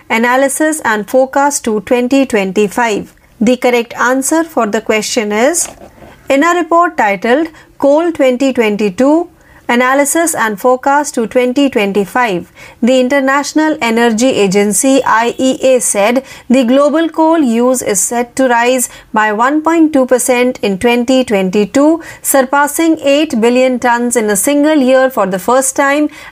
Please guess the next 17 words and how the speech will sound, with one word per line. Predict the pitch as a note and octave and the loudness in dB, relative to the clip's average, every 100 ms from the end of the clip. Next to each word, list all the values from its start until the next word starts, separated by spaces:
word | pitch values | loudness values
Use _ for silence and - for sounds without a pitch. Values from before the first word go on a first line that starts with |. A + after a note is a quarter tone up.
| - | -4
and | A#3+ B3 | -2 0
eclipsing | B3 C4 C#4+ C#4+ - D#4 D4 | 0 0 0 -2 -2 2 2
the | B3+ | 0
previous | B3+ C#4+ D4 D#4+ D#4 | 0 2 2 2 0
record | A#3 A3 A3 A3 | -4 0 0 0
set | - A#3+ A#3 | -2 -2 0
in | A#3+ A#3+ | 0 0
twenty | A#3 G#3+ G#3 A3+ | 0 0 0 -2
thirteen. | G#3+ G#3+ F#3 F3+ B3 F#3+ - | -2 -2 -2 0 0 -2 -2
Now | A3+ | 0
let's | A#3+ C4 C4+ | 2 0 0
move | D4+ D#4+ | 0 0
forward | D#4 D4 D4 D4+ D#4 D4+ - _ - | 0 0 2 2 0 -2 -12 _ -6
to | A#3 | -4
question | - B3 B3+ - C#4+ C#4 A#3 | 0 -2 -2 -2 -2 0 0
number | F#3+ F#3+ G3+ | -2 0 0
three. | G3 - A#3+ C4+ G3+ | -2 -2 0 0 0